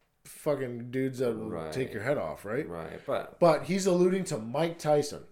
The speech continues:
Speaker 1: So he calls Mike Tyson the N-word.
Speaker 2: Oh, God.
Speaker 1: It's, one, don't go there, please. <laughs> Two, Mike Tyson's never coming.
Speaker 2: What?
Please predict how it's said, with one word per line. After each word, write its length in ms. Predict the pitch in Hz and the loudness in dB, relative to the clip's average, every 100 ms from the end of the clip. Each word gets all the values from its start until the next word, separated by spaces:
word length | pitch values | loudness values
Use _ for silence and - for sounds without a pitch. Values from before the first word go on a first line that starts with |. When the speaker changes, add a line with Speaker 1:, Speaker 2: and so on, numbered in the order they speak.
| _ _ - _ | _ _ -20 _
Speaker 1:
So 140 | - 156 | 0 2
he 140 | 208 | 4
calls 320 | - 190 156 | 6 6 6
Mike 300 | 143 151 180 | 2 0 0
Tyson 440 | 147 151 151 165 151 | 0 0 0 -2 -4
the 140 | 143 | -2
N-word. 480 | 120 107 92 78 73 - _ _ - | -2 -2 -4 -6 -10 -20 _ _ -8
Speaker 2:
Oh, 280 | 85 82 | -6 -6
God. 340 | 80 78 - - 95 _ _ _ - | -6 -10 -12 -14 -20 _ _ _ -12
Speaker 1:
It's, 240 | 123 - - _ _ _ _ _ | -10 -10 -18 _ _ _ _ _
one, 440 | 117 151 165 156 156 - _ _ _ _ _ _ _ _ _ _ 139 - - _ _ _ - 127 | -2 0 2 0 -4 -18 _ _ _ _ _ _ _ _ _ _ -20 -20 -20 _ _ _ -20 -2
don't 540 | 143 123 - - - | 0 0 -4 -14 -10
go 460 | - 113 104 101 98 | -2 0 0 -2 -4
there, 320 | 90 85 85 82 | -6 -6 -8 -10
please. 640 | - 85 80 80 - 123 - - - - | -10 -10 -10 -10 -10 -10 -10 -14 -18 -20
<laughs> 460 | - - - _ - | -20 -20 -20 _ -2
Two, 500 | - 220 180 131 131 - - - | 6 8 8 4 -2 -12 -20 -8
Mike 240 | 131 175 | -2 -2
Tyson's 480 | 135 143 151 90 76 | 0 -2 -2 -6 -10
never 400 | 92 98 117 87 | -10 -8 -8 -8
coming. 420 | 80 95 85 - - _ _ _ _ - - | -10 -10 -10 -14 -20 _ _ _ _ -20 -14
Speaker 2:
What? 540 | 127 185 330 - - | -12 -12 -14 -16 -20